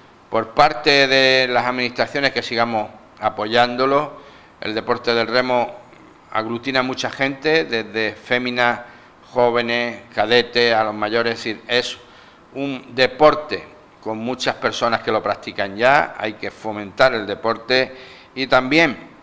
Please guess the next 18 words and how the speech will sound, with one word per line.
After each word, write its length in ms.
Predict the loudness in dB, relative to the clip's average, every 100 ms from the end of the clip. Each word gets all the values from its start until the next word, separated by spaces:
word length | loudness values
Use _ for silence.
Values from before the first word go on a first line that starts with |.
| -12
eh, 260 | -8 -4 -4
a 40 |
ver 160 | -4 -4
si 520 | -6 -6 -4 -6 -10 -20 -20 -18
en 160 | -12 -12
esta 340 | -10 -2 -2
legislatura 1000 | -2 -8 -8 -8 -8 -6 2 2 2 -6 -20 -20 -20 -16
se 200 | -8 -4
nos 180 | -4
da 160 | 4 4
ese 220 | 4 -6
permiso 760 | -6 -6 -4 -8 -8 -6 -6 -2
para 380 | 0 2 0 -2
poder 400 | -4 -2 -4 -6 -14
<clears throat> 760 | -12 -10 -12 -18 -20 -20 -20 -20
realizar 920 | -2 2 4 2 0 2 2 -2 -12 -8
ese 280 | -6 -6
club 360 | -6 -4 -2 -2